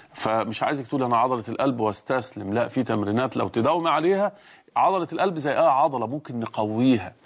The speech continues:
بس بطريقة ونظام معين تتعلميه من دكتور علاج طبيعي يكون متخصص في تأهيل عضلة القلب. أما الكحة اللي بتجيلك فممكن علاجها بحاجة بسيطة جدًا، وهي ال-، ورق الجوافة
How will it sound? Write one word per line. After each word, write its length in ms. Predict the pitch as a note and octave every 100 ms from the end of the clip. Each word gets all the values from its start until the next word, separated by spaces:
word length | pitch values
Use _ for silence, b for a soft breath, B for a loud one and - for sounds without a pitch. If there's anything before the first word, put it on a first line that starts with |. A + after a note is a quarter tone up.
| b b _
بس 200 | A#2 -
بطريقة 440 | G#2 - G#2+ C#3 A#2
ونظام 500 | G#2 F#2+ F#2+ A#2 G#2
معين 560 | F#2+ A2+ C#3 D#3 D#3 B2+
تتعلميه 640 | G#2+ G2 F#2+ F#2+ G#2 A#2+
من 160 | A2
دكتور 320 | G2 - B2+ C3+
علاج 220 | A#2 A#2
طبيعي 540 | - A2+ A2 A#2+ A#2 A2+ B B -
يكون 340 | G2 - B2
متخصص 720 | A2+ - F2+ - D3+ - -
في 100 | -
تأهيل 380 | - - G2 A2+
عضلة 480 | G2 G#2 G2+ G#2 - -
القلب. 460 | - - - D#3 F3+ - B B B -
أما 200 | F3 F3+
الكحة 440 | C3+ - C3+ - A2+
اللي 120 | G#2+
بتجيلك 560 | G2+ G#2 A2+ A#2 A2 G#2+ B B B -
فممكن 840 | A#2+ A2 A2 - A2+ C#3 C#3+ A#2+
علاجها 340 | F#2+ A2 G#2
بحاجة 260 | G2 - G#2
بسيطة 380 | G2+ - G#2+ G2+
جدًا، 520 | G#2 G#2 G2+ G#2 F#2+
وهي 460 | G2+ G#2+ F#2+ G2+ G#2 B B B -
ال-، 460 | F#2 F2+ F2+ F#2
ورق 380 | F2+ G2 A#2 A2 -
الجوافة 720 | F#2+ F#2 F2 G2 F#2+ - F#2+